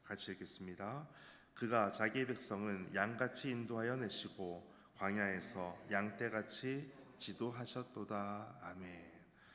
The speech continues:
"그러나"라는 것입니다. "그러나 그가 자기 백성은 양같이 인도하셨습니다. 그가 자기 백성을 광야에서 양떼같이 지도하셨습니다."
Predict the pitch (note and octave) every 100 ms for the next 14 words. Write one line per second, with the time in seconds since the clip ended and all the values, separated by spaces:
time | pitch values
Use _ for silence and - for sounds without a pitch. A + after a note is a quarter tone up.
0 | - - - - - - A#2+ A#2+ B2+ B2+
1 | B2+ A2+ G2+ G#2+ G2 - G2+ F#2+ F#2 G2
2 | - - - - G2 G#2+ A2+ G2 F2+ -
3 | - - - - G2+ G2 F#2+ G2 G2 F#2+
4 | - G2 G#2+ C3 C3+ - - E2+ F2+ F#2+
5 | F#2+ - G#2+ G2+ G2+ F#2+ F#2+ - F#2+ F2+
6 | - A2 - - - - - A2+ A2+ A2
7 | A#2+ A2+ - A2 B2+ A#2+ - - - -
8 | G#2+ G#2+ G#2 G2 - F#2 F2+ G2+ C3+ A#2+
9 | G2+ - G#2 F#2 - - - - - G2
10 | A2 G#2 A#2+ A#2 - G2 F#2 F#2 F2+